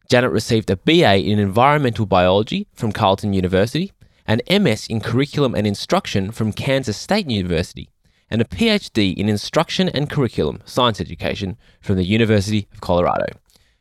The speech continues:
Janet is now associate professor at the Stanford Graduate School of Education. The opportunity to speak with Janet arose from a recent visit that she made to Monash University here in Victoria. I was fascinated by the work and thinking that Janet has been doing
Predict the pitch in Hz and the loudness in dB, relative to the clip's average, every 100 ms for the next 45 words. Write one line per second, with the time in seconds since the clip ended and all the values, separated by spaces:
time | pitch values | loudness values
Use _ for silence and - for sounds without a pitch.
0 | _ 123 127 123 107 110 147 170 110 - | _ 2 2 2 -2 0 2 2 2 0
1 | - 202 - 190 143 - 104 95 90 - | 2 2 2 -2 -2 0 0 2 -2 -4
2 | - - 98 - 104 110 - 107 - 95 | -8 -8 -6 -2 0 0 0 -4 -4 0
3 | 90 92 90 - 90 82 90 _ - 85 | 0 0 -4 -4 -4 -4 -6 _ -10 -2
4 | 87 80 95 - - - - _ _ _ | -2 -2 -4 -4 -6 -12 -16 _ _ _
5 | _ _ _ _ _ _ - 208 - 247 | _ _ _ _ _ _ 2 2 2 0
6 | 220 175 156 - 139 110 - 104 104 104 | 2 0 0 0 0 0 0 2 2 2
7 | 110 117 - 127 110 139 214 233 185 135 | 2 2 0 -2 0 2 0 -2 0 0
8 | 107 65 - 101 92 92 - 101 104 127 | -2 -4 -4 0 2 0 0 -2 0 2
9 | 135 - 117 104 135 175 - 78 - - | 0 -2 -2 2 2 0 0 -8 -8 -4
10 | 104 98 92 - - 104 - - _ _ | 0 0 0 -6 -2 0 0 -4 _ _
11 | _ _ _ _ _ - 156 160 262 277 | _ _ _ _ _ -2 -2 0 -4 -4
12 | 254 220 151 135 113 107 135 160 107 135 | -2 -2 0 0 0 0 0 0 -2 -8
13 | - 214 226 151 113 104 - 165 180 190 | -4 -2 -2 -2 -2 -2 0 0 0 0
14 | 175 156 147 120 110 104 | -2 0 -2 2 2 2